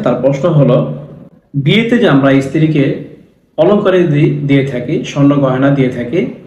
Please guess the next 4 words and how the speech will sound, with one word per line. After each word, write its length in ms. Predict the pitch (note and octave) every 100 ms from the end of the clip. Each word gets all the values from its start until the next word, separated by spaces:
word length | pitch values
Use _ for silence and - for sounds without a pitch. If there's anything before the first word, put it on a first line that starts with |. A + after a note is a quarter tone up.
| - - -
সেগুলো 420 | - A3 A3+ B3 A3+
আমরা 640 | D#3+ D#3 E3+ G#3+ - - - - -
মোহর 400 | C3+ D3 E3 D#3
হিসাবে 640 | C#3+ C#3+ D3 C#3+ F#3 A#3